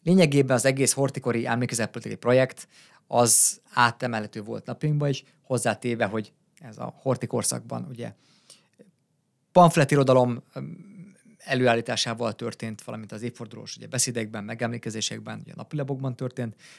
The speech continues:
ma már rendelkezésre áll Facebook, meg, meg az egész internet és a tömegmédia is. Úgyhogy egy ilyen kettő pont nullás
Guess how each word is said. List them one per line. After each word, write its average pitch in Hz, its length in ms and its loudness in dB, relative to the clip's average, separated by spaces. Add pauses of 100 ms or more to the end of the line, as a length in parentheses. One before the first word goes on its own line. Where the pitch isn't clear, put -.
(140)
ma 117 120 0
már 107 320 2 (160)
rendelkezésre 104 680 -4
áll 104 200 0 (200)
Facebook, 123 580 -4
meg, - 180 -16
meg - 120 -14
az 110 200 -10
egész - 340 -4
internet 110 340 -8
és - 80 -14
a 107 40 -16
tömegmédia 107 640 -10
is. - 220 -12 (120)
Úgyhogy - 160 -6
egy 113 60 -6
ilyen 123 140 0
kettő 147 340 0
pont 120 240 -8
nullás 117 360 -2